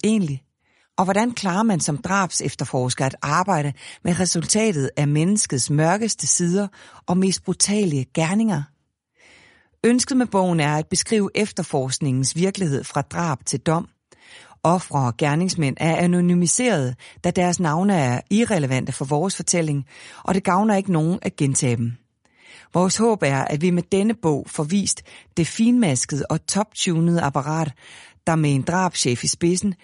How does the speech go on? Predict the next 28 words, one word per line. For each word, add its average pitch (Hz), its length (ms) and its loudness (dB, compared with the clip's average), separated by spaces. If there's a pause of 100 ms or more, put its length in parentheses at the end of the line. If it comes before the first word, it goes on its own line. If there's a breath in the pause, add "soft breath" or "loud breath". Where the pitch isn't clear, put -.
(120)
hver 202 300 0
gang 143 380 -4
kæmper 190 320 0
til 185 200 -2
det - 160 -8
yderste 220 380 -2
for 165 200 0
at 143 100 -2
identificere, 151 960 -2 (400 loud breath)
anholde 160 520 2 (300 loud breath)
og 180 120 0
siden 233 400 2
stille 147 260 -2
drabsmænd 165 600 -2
til - 100 -4
ansvar 143 500 0 (220 loud breath)
for 190 120 -8
deres 202 240 0
ugerninger. 123 680 -2 (960 loud breath)
Altid 202 520 0
i 160 120 -2
håb 170 300 2
om 139 160 0
at 127 200 -4
yde 175 440 2
ofre 180 500 -2
og - 140 -4
pårørende 127 500 -2